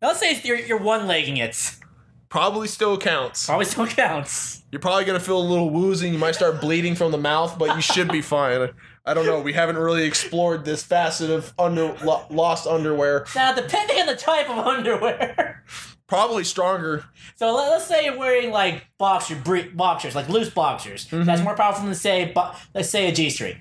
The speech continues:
Speaker 2: Right.
Speaker 1: Okay. So the more art, more, the more, like,
Speaker 2: Maybe.
Speaker 1: more
Speaker 2: Actually,
Speaker 1: surface area covered.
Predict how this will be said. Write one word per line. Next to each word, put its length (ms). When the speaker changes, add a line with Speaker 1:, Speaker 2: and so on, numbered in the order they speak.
Speaker 2:
Right. 320
Speaker 1:
Okay. 240
So 140
the 80
more 260
art, 360
more, 140
the 80
more, 320
like, 480
Speaker 2:
Maybe. 400
Speaker 1:
more 80
Speaker 2:
Actually, 320
Speaker 1:
surface 400
area 280
covered. 560